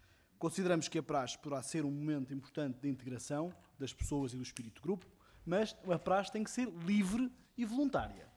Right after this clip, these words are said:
É um princípio fundamental, é o respeito que cada pessoa deve ter pelos outros,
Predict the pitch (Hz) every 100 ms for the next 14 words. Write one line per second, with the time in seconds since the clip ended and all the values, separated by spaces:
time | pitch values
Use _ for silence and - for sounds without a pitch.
0 | - - - - - 170 165 175 202 214
1 | 185 220 196 170 156 165 170 175 - -
2 | - - _ 156 143 - - 185 180 180
3 | 160 - 143 151 - 160 165 160 151 135
4 | 131 143 151 175